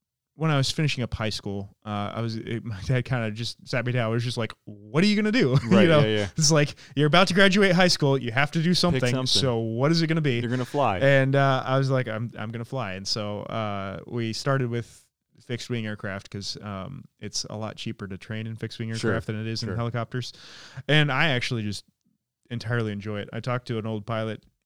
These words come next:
Speaker 1: recently who started out in helicopters in Vietnam
Speaker 2: Oh, wow.
Speaker 1: and then transitioned to fixed wings later. And I was just like, "So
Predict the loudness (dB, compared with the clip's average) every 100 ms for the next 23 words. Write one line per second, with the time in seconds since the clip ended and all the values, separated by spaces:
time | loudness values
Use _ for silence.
0 | _ -6 -4 -4 -6 -6 -6 -8 -12 -6
1 | -2 -2 -2 -4 -6 -6 -6 -8 -8 -10
2 | -10 -10 -10 -10 -10 -10 -10 -12 -16 _
3 | _ -4 -4 0 0 0 -2 -2 -2 -4
4 | -6 -8 -6 -8 -6 -6 -6 -8 -8 -10
5 | -8 -8 -6 -2 -2